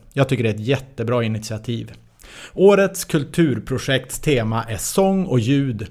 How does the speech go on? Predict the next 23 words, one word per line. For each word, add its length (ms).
och 320
kommer 180
att 120
framföras 520
av 80
spelare, 480
ledare, 400
styrelse 460
och 60
övrig 260
personal 480
i 80
Östersunds 580
fotbollsklubb. 600
Allt 360
överskott 480
går 140
till 120
välgörande 520
ändamål, 560
bollkänsla 1120
och 120
spelförståelse. 920